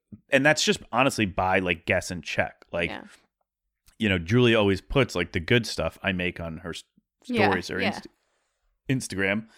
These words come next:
Speaker 1: She hasn't,
Speaker 2: You're
Speaker 1: she really
Speaker 2: still a
Speaker 1: shared the
Speaker 2: beginner.
Speaker 1: crappy
Speaker 2: You're
Speaker 1: stuff.
Speaker 2: still a beginner.
Speaker 1: And I'm really only able to make the good stuff because I've been willing to, like,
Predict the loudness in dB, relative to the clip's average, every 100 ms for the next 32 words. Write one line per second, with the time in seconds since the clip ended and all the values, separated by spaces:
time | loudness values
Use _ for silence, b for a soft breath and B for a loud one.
0 | b b b b -2 4 6 4 -2 -6
1 | -4 2 4 4 4 6 6 4 4 4
2 | 4 2 -4 -4 -2 -2 -4 -6 -8 -10
3 | -2 2 2 2 -4 B B B B _
4 | _ _ _ _ -2 2 6 6 6 0
5 | 2 2 2 0 0 0 0 -2 -2 0
6 | 0 0 -4 -4 -6 -4 -2 -2 -2 -2
7 | 0 0 -2 -6 -10 -10 -10 -14